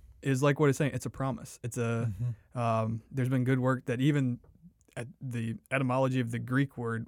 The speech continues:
Speaker 1: would be allegiance,
Speaker 2: Mm.
Speaker 1: um, for
Speaker 2: Yeah.
Speaker 1: faith. Um, what's the word? Pistis, I think.
Speaker 2: Yeah, I've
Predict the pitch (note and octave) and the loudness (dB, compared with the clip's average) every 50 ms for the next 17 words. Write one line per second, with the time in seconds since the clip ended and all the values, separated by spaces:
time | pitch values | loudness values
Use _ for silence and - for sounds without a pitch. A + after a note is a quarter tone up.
0 | - - B2 A#2 A2+ A#2 A#2 A2+ - - - - A#2+ A#2+ A#2+ C3 C#3 A#2+ B2+ B2+ | -8 -8 -6 -6 -4 -4 -4 -4 -6 -8 -10 -14 -12 -6 -2 -2 -2 -2 -4 -8
1 | B2+ - - - - - - - - C3 B2 A#2+ A#2 A2 G#2+ - - A2+ A2 A2 | -10 -12 -16 -16 -18 -20 -20 -14 -10 -8 -8 -6 -8 -8 -10 -10 -6 -4 -4 -2
2 | A2 A2 A2+ G#2+ A2 A2 - - - - C#3+ C3 A#2+ A#2 A2 G#2+ A2 - - - | -2 -2 -2 -2 -4 -4 -6 -8 -6 -6 -4 -2 -2 -2 -2 -4 -6 -8 -12 -20
3 | _ - - E3 C#3+ A2+ G#2+ G#2+ A2 A2 G#2+ G#2+ A2+ - - - - - _ _ | _ -20 -16 -10 -8 -6 -6 -6 -6 -4 -4 -6 -6 -8 -10 -16 -20 -20 _ _
4 | - - - C3+ A#2 - - - A2+ A2+ A2 - - - A#2+ - - C#3 B2 - | -20 -12 -6 -6 -6 -6 -6 -6 -6 -6 -6 -6 -6 -6 -6 -4 -4 -6 -6 -4
5 | - B2+ A#2+ - B2+ B2 - - - - - _ - - - - - - - - | -6 -8 -4 -2 -4 -4 -4 -6 -14 -20 -20 _ -20 -20 -20 -18 -18 -16 -12 -10
6 | D#3 C#3+ | -8 -4